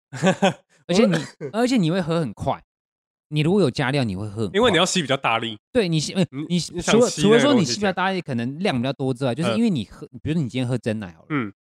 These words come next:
Speaker 2: 你喝一口，然后你这，你喝，你一定是饮料先，先吞了嘛，然后再慢慢咬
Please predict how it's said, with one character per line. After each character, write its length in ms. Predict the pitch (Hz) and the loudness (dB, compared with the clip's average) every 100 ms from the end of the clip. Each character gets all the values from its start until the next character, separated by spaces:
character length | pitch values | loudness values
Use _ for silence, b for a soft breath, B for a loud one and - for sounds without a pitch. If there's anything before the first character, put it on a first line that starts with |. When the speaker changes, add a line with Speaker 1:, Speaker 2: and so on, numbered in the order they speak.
| _ _ | _ _
Speaker 2:
你 100 | 120 | -4
喝 100 | 113 | -2
一 80 | 190 | -2
口， 160 | - 98 | -2 -6
然 80 | 113 | -6
后 40 | 127 | -4
你 160 | 110 | -6
这， 80 | 98 113 | -6 -10
你 120 | 135 117 | -10 -6
喝， 240 | 139 170 | -4 -6
你 140 | 123 127 | -6 -6
一 60 | |
定 120 | 147 | -4
是 320 | 147 156 151 - _ _ _ _ _ - | -4 -4 -6 -10 _ _ _ _ _ -6
饮 120 | 120 | -2
料 140 | 151 | 0
先， 240 | 135 143 151 | 0 -2 -4
先 220 | - 143 | -6 -2
吞 180 | 139 131 | 0 0
了 80 | |
嘛， 180 | 104 82 87 | -2 -6 -6
然 100 | 120 | -2
后 80 | |
再 80 | 135 | 0
慢 100 | 127 | 0
慢 240 | 131 123 - | -2 -4 -6
咬 260 | 120 85 | -8 -8